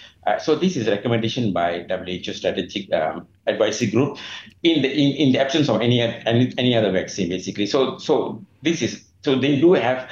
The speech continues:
a kind of cutoff, um, uh, looking into what they will consider can be approved. So for, for that kind of data,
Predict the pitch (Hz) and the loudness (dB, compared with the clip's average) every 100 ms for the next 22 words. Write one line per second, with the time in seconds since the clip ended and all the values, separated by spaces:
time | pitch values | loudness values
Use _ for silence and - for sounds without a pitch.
0 | - - - 123 107 - - 90 - - | -14 -8 -4 -2 0 -2 -4 0 2 2
1 | - - 104 95 92 92 - 95 110 117 | 0 -4 0 2 2 0 -2 -2 -2 -2
2 | 117 101 104 101 104 - 95 95 92 104 | -4 -4 -2 0 0 -2 -6 -4 -4 -6
3 | 98 120 113 113 87 87 87 - - - | -8 -4 -4 -4 -6 -6 -8 -10 -16 -18
4 | _ _ _ _ - 127 - - 131 113 | _ _ _ _ -4 -4 -4 -4 -2 -2
5 | - 123 113 120 - 151 113 - 104 101 | -2 0 2 0 0 -2 -2 -6 -2 -2
6 | 95 123 170 | 0 0 0